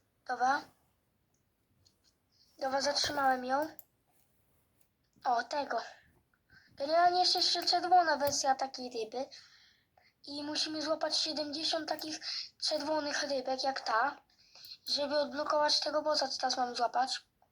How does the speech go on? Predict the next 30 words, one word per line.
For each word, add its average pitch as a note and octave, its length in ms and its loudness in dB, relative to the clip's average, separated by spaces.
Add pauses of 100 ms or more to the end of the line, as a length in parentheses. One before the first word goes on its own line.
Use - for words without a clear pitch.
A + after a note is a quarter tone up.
(540)
Już C4 160 -4
go C#4+ 100 0
odblokowałem, D#4 680 2
ale D4+ 260 2
z-, C4+ 280 -8
wyszłem D4 380 -2
z C4+ 80 -2
gry, C#4+ 280 -2 (440)
żeby C4 220 -6
zes-, C#4+ 720 -2
bo C4+ 120 0
nie C4+ 120 -2
miałem C#4+ 220 -2
kasy D#4+ 460 -2 (500)
i C#4+ 440 -10
mi C#4+ 140 -10
zniknęła, B3 640 0
więc A#3 320 -2 (760)
no. A3+ 240 0 (840)
Tak A#3 300 -2
to, B3 120 2
ale B3 220 2
mam D4 140 0
nadzieję, D#4 340 -2
że D4+ 60 -4
się D4 200 0
wam C#4+ 260 -2 (480)
to C#4 120 -6
spodoba. C4+ 720 0
O. C4 220 2